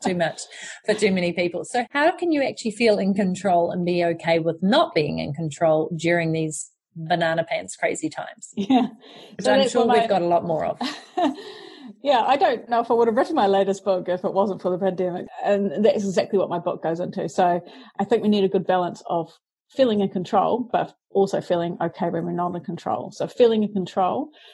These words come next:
Speaker 2: first feeling okay within yourself. So feeling okay within your body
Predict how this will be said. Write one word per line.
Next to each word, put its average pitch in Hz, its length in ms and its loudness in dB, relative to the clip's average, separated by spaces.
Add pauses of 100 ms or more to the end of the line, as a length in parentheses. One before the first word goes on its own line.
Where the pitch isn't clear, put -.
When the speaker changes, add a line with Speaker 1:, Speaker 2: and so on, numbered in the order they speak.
(200)
Speaker 2:
first 226 320 2 (140)
feeling 226 280 4
okay 185 320 0
within 170 280 -4
yourself. 160 440 -6
So 214 240 -2
feeling 170 320 -2
okay 160 260 -2
within 160 240 -8
your 160 100 -8
body 220 440 2